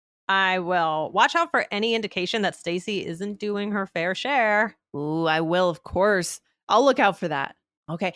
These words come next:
Speaker 2: And
Speaker 1: Okay.
Speaker 2: that's another good example too. I'm not sure if we mentioned that before, when someone's gonna go on a vacation.
Speaker 1: Yeah.
Speaker 2: Really important,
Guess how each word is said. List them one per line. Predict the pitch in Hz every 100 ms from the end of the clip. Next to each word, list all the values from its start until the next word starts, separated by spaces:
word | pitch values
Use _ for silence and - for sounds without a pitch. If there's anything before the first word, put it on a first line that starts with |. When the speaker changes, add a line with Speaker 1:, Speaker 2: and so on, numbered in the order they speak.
| -
Speaker 2:
And | 202
Speaker 1:
Okay. | 208
Speaker 2:
that's | 240 277
another | 320 262 247
good | 226
example | 208 202 185 170
too. | 160 190 170 220
I'm | 185
not | 185
sure | - 185
if |
we | 180
mentioned | 170 170 208 185
that | 170
before, | 202 - 202 190
when | 190
someone's | 185 190 190 185
gonna | 185 170
go | 170
on | 165
a |
vacation. | 156 156 - 151 - - - _ _ -
Speaker 1:
Yeah. | 190 160 - _ _ _ -
Speaker 2:
Really | 214 220 196
important, | 175 - 165 - 110